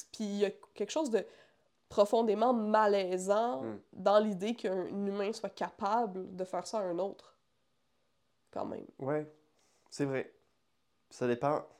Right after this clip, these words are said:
Speaker 2: ça dépend aussi de comment tu le représentes. Genre, je pense à, euh, ben, c'est ça, quand, dans ce que tu décris, on met l'accent sur la souffrance.
Speaker 1: Mhm.
Speaker 2: Mais comme, le, mettons, le même acte violent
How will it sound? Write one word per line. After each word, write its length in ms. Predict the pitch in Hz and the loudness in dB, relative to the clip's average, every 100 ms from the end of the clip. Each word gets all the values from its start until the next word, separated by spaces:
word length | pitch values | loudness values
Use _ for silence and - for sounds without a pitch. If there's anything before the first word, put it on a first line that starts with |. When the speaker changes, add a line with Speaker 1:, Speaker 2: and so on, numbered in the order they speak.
| _ | _
Speaker 2:
ça 160 | - | -4
dépend 160 | 131 165 | 0 0
aussi 180 | 170 170 | -2 -4
de 60 | 165 | -4
comment 300 | 120 110 131 | -2 -2 -4
tu 120 | 120 | -6
le 60 | 104 | -6
représentes. 1000 | 101 - - - 107 98 - 98 98 - _ _ - - | -8 -8 -16 -12 -12 -12 -6 -6 -6 -10 _ _ -20 -20
Genre, 220 | 123 101 | -8 -8
je 120 | 107 - | -8 -6
pense 300 | 110 120 107 | -6 -4 -4
à, 220 | 95 - - _ _ _ _ _ _ _ _ _ _ _ - | -4 -6 -14 _ _ _ _ _ _ _ _ _ _ _ -10
euh, 240 | 101 92 - | -6 -6 -4
ben, 100 | 117 | -4
c'est 140 | - | -4
ça, 100 | 113 120 _ _ _ - _ - _ - | -10 -12 _ _ _ -20 _ -20 _ 0
quand, 240 | 131 123 - - - 131 | 2 2 0 -12 -18 -8
dans 220 | 127 107 | -4 -2
ce 80 | - | -2
que 80 | |
tu 320 | 110 101 - 117 | -4 -4 -10 -10
décris, 280 | 107 123 | -8 -6
on 100 | 120 | -4
met 120 | 107 123 | 0 2
l'accent 360 | 117 - 139 | 2 -2 -4
sur 120 | 139 113 | -2 -4
la 100 | 101 | -4
souffrance. 580 | - - 113 - 175 185 | -10 -8 -6 -4 -8 -14
Speaker 1:
Mhm. 380 | 208 220 220 196 - _ _ _ _ | -10 -6 -6 -8 -12 _ _ _ _
Speaker 2:
Mais 100 | 123 | -2
comme, 160 | 123 120 | 0 0
le, 100 | 123 | 0
mettons, 260 | 120 120 143 | 0 2 2
le 100 | 120 | 2
même 220 | 127 135 | 2 2
acte 220 | 139 - | 0 -4
violent 600 | 120 117 110 113 120 135 | -4 0 2 2 0 -4